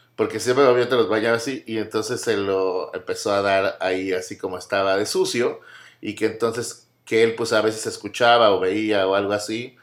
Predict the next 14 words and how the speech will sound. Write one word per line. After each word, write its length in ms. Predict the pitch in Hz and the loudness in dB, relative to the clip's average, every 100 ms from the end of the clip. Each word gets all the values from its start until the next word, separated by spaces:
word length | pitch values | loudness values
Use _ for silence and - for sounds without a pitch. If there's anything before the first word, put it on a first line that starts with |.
| - - - - _ | -20 -20 -20 -20 _
y 280 | 117 110 98 | -4 -4 -4
que 400 | - 110 104 101 | 2 4 4 2
ese 200 | 104 120 | 0 -2
día 200 | 113 120 | 2 4
vio 400 | 117 123 123 117 - - | 4 4 4 4 -6 -10
que 120 | - | 0
de 100 | 110 | 2
repente, 920 | 101 101 120 113 - 120 117 113 - _ - | 2 -2 -2 -2 0 2 4 2 -4 _ 2
a 80 | 123 | 4
ver, 160 | 107 | 4
¿tienes 240 | 127 127 139 | 2 2 4
una 160 | 135 | 2
pregunta? 480 | 110 107 113 147 - - _ _ _ - - - - _ _ _ _ _ _ _ | 2 0 -2 -6 -6 -20 _ _ _ -20 -20 -20 -20 _ _ _ _ _ _ _
<laughs> 720 | 143 - 190 240 180 113 - | -2 4 6 8 8 6 -8